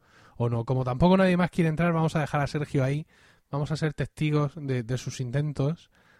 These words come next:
de, de conectar. Y mira, voy a aprovechar para contaros alguna cosa sobre Promo Podcast. Eh, bueno, ya sabéis que el,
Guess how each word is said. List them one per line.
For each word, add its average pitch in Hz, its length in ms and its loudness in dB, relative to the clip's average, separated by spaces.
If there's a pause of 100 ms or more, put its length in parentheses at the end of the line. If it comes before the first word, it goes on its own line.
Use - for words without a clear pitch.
(180)
de, 123 420 -2
de 123 160 -4
conectar. 135 420 0 (560)
Y 151 80 -2
mira, 156 180 2
voy 147 120 4
a 160 40 2
aprovechar 175 440 2
para 147 180 0
contaros 135 340 -4
alguna 139 280 -2
cosa 170 320 0
sobre 123 260 -2
Promo 120 280 -2
Podcast. 175 680 -2
Eh, 113 480 -4
bueno, 117 180 -4
ya 117 120 -4
sabéis 131 240 -4
que 117 420 -8
el, 78 340 -18